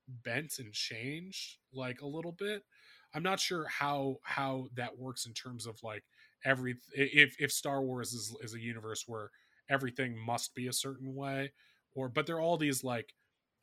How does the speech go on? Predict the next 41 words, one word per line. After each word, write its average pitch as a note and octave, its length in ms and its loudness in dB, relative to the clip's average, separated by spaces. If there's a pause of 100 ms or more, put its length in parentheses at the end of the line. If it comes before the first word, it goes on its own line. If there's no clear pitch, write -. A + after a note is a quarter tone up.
failed C#3 320 4
prophecies. G2 580 -2
"You B2 160 0
were D#3 140 2
supposed C#3 420 2
to C3+ 60 -4
be A#2+ 140 -2
the A2 100 -6
chosen G#2+ 560 -4
one," G2 220 -14 (200)
sort C3+ 240 0
of A#2+ 100 -6
suggests A#2 600 -2
to A#2+ 60 -12
me G#2+ 280 -6 (220)
that A#2+ 120 -10
there A#2+ 140 -2
is G#2+ 100 -4
a A2+ 60 -8
prophecy C3 760 -2 (220)
and A2+ 140 -8
the G#2+ 60 -8
failure D3 540 2
of A#2 100 -6
fulfillment, G#2+ 560 -10
which A#2 200 -10
means A2 240 -8
that G#2+ 180 -6 (340)
fate C3 220 2
can B2+ 120 -6
be A2+ 120 -6
bent A2 440 -2
and G#2+ 100 -16
changed G#2 440 -6
or G#2+ 40 -10
broken. A2 500 -10 (460)
And C#3 140 -2
I D#3+ 80 2
was G#3 160 2
thinking E3 440 -4
that, A#2+ 320 0